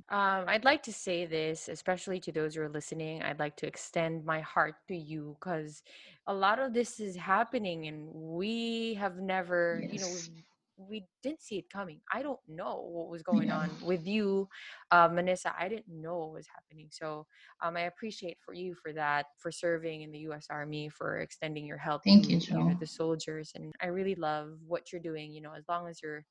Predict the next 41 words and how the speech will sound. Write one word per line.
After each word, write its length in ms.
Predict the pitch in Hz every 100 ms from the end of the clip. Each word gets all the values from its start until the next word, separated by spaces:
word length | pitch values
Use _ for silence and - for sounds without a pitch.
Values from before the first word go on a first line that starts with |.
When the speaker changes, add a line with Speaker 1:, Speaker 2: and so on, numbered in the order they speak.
| _
Speaker 1:
you're 160 | 165 -
happy 640 | - 185 - 185 175 170 _ _
and 160 | - 175
you're 160 | 180 180
contented 400 | 170 165 160 160
and 160 | 165
you're, 220 | 208 247 254
you're 160 | 214
fulfilled. 640 | - 175 160 - 160 - - _
I'd 160 | 175 175
like 240 | 175 170
to 80 | 180
say 280 | - 170 160
na, 280 | 156 147 156
along 320 | 185 185 175
with 100 | 165
me 320 | 160 220 233 190
and 160 | 175
my 160 | 160 156
friends, 480 | - 220 226 214 190
yan 220 | 175 170
sila 240 | 170 160
Ira, 540 | - 165 160 156 151 156 160
we 240 | 170 165 156
really 400 | 196 202 196 190
appreciate 800 | 180 _ - 220 175 - 156 -
what 240 | 156 147
you 80 | -
do, 240 | 147 143 143
sobra. 480 | - - 147 143 147 151 _ _ - - - - - - -
How 80 | 233
about 240 | 156 151
Speaker 2:
Ah, 0 |
Speaker 1:
you? 100 | - 254
Speaker 2:
kilig. 480 | 226 175 175 -
<laughs> 720 | - 330 285 262 262 262 - - -
Speaker 1:
Iyakan 360 | 302 302 370 339
na 80 | 294 262
ito, 120 | 226 262 254 240
ganan. 440 | 226 247 254 220
<laughs> 80 | 247